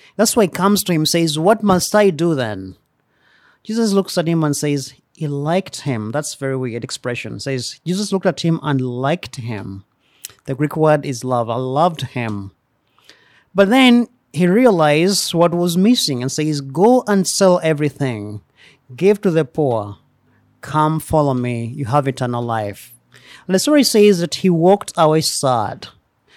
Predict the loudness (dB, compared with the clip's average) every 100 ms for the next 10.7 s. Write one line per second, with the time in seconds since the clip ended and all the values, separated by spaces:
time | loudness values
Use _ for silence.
0 | -6 -2 2 2 2 0 -2 -2 -2 -4
1 | -12 -18 _ _ _ _ _ -8 -2 2
2 | 2 0 -2 0 4 4 4 2 2 -2
3 | -4 -8 -8 -16 _ _ _ _ -8 -4
4 | 2 2 2 -4 -10 -2 2 2 0 -2
5 | 0 0 -2 -8 -14 -12 -8 -4 0 0
6 | 2 -2 -2 -2 2 2 0 -4 -4 -2
7 | 0 0 0 -2 -2 -6 -6 -2 0 0
8 | 0 0 -4 -6 0 2 2 0 -6 -14
9 | _ _ _ _ _ _ _ -2 2 6
10 | 6 6 4 0 -6 -10 -14